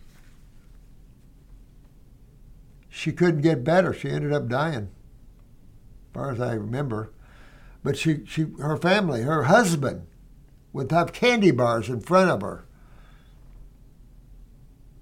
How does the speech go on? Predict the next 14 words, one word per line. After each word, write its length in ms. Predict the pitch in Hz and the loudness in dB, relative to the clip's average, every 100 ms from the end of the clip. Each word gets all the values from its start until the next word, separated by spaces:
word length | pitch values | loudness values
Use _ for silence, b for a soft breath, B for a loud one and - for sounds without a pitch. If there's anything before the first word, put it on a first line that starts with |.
| - - - | -20 -20 -20
Horrible 440 | - 214 233 117 95 | -2 0 2 0 -4
case. 460 | 131 - - - - - - | -8 -10 -12 -16 -20 -20 -10
Horrible 360 | - 226 202 120 | 2 4 4 0
case. 440 | 127 - - - - - b b b b | -8 -12 -14 -20 -20 -20 b b b b
Here's 180 | 208 185 | -4 -2
another 300 | 160 170 151 | 0 0 0
one 160 | 113 98 | -2 -6
for 240 | 110 110 | -10 -10
you. 120 | 87 - - - B B B B - | -12 -14 -20 -20 B B B B -10
This 220 | 180 - | -8 -4
man 320 | 170 170 170 | 0 2 2
was 200 | 143 127 | 0 -2
from, 580 | - - 135 127 123 123 | -4 -4 -2 -2 -2 -4
uh, 680 | 120 120 117 113 113 110 | -2 -2 -2 -2 -4 -6